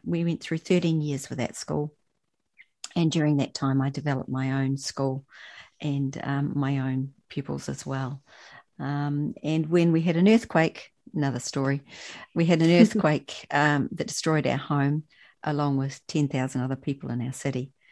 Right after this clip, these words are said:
Speaker 1: uh, back in two thousand and ten. Uh, we weren't able to rebuild on that spot.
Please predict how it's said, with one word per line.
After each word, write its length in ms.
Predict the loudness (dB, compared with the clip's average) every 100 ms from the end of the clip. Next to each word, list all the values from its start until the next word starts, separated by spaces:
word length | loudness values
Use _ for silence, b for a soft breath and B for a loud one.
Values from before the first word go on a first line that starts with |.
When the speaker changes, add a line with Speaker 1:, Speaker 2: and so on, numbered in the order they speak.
| b _ -10
Speaker 1:
uh, 140 | -8
back 220 | -6 -4
in 80 | -4
two 160 | -4 -2
thousand 340 | -2 -2 -4
and 120 | -4
ten. 360 | -4 -4 -4 -6 _ b b b _ -12
Uh, 260 | -8 -8 -6
we 160 | -4 0
weren't 220 | 2 2
able 200 | 0 -2
to 100 | -6
rebuild 580 | -6 -6 -4 -6 -6 -12 -10
on 140 | -6
that 200 | -6 -8
spot. 380 | -12 -8 -8 -8